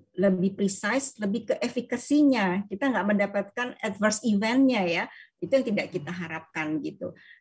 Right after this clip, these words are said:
Eh, sehingga kita bisa mengoptimasikan penggunaan obat, eh, yang bisa disesuaikan dengan, eh, dosis berdasarkan genetik tadi.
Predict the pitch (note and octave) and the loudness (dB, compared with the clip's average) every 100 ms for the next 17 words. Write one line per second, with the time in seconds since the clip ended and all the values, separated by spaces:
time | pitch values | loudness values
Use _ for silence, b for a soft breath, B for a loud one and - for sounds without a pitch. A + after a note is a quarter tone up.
0 | - F3 F3 G3 F#3+ G#3+ A3+ G3+ A3+ F#3 | -6 -4 2 4 6 4 2 0 2 2
1 | F3+ G#3+ F#3 E3 - - - F3+ E3+ E3 | 4 4 4 2 -2 -6 -2 2 2 0
2 | - E3 - G#3 A#3 F3+ E3 E3+ E3+ - | -2 -4 -2 -2 0 2 2 2 0 -2
3 | E3 E3 E3 D#3 - E3+ - _ - D#3+ | -2 -2 -2 -6 -2 -2 -2 _ -8 -6
4 | D3+ D#3+ D#3+ D#3+ - - - F#3 G3 G#3 | -4 -6 -8 -10 -14 -18 -2 2 4 2
5 | F3+ F3 F3+ A#3 F#3 F3 E3 E3+ E3 G3 | 2 0 0 0 0 -2 -2 -2 0 -2
6 | A3 F#3 D#3 F3 F#3+ - E3 D#3+ D#3+ E3 | 0 2 2 0 -2 -6 -8 -6 0 4
7 | F#3+ F#3+ A#3+ - - F#3 D3 E3+ F3+ - | 4 4 2 0 -2 -2 0 0 0 2
8 | F#3+ E3+ D#3 D3+ - - D3 C3+ | 4 4 2 -2 -6 -6 -6 -6